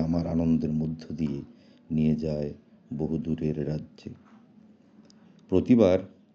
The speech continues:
আমার আকাঙ্ক্ষিত ঠোঁটগুলো এত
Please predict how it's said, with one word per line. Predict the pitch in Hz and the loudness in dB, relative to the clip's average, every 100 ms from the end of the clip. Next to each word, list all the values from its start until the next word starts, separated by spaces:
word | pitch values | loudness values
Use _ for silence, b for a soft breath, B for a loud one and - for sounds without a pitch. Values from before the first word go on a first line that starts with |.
| _ | _
আমার | 85 85 85 82 _ _ _ _ _ | -4 -2 -2 -6 _ _ _ _ _
আকাঙ্ক্ষিত | 90 - 113 117 98 104 - | -6 2 4 4 2 -2 -2
ঠোঁটগুলো | 92 85 85 90 87 82 | -4 -6 -4 -2 0 0
এত | 82 | 0